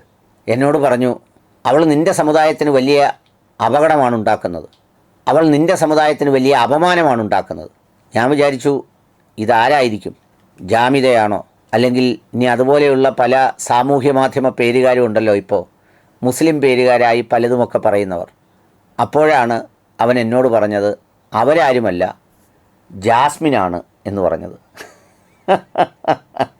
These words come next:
ജാസ്മിൻ ആരാണ്, എന്താണ് അങ്ങനെ ഒരു പ്രശ്നം എന്ന് അന്വേഷിച്ചപ്പോഴാണ് ഞാൻ അറിയുന്നത്, ബിഗ് ബോസ് എന്ന പരിപാടിയിൽ ജാസ്മിൻ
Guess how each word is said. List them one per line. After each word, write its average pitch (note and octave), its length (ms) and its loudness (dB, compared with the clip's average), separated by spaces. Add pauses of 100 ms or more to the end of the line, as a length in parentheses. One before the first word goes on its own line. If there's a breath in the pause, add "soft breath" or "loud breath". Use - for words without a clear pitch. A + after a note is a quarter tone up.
(720 loud breath)
ജാസ്മിൻ F3 480 2
ആരാണ്, F#3 440 2 (440)
എന്താണ് D#3+ 440 0 (400)
അങ്ങനെ D3 300 0
ഒരു D#3 160 2
പ്രശ്നം C#3 320 -2 (220)
എന്ന് C3 200 -2
അന്വേഷിച്ചപ്പോഴാണ് B2+ 840 0 (560)
ഞാൻ A#2+ 220 -2
അറിയുന്നത്, A#2 500 0 (1000 soft breath)
ബിഗ് D#3 340 -2
ബോസ് A#3 240 2
എന്ന G3 140 0
പരിപാടിയിൽ D#3 540 2 (580)
ജാസ്മിൻ D#3+ 580 0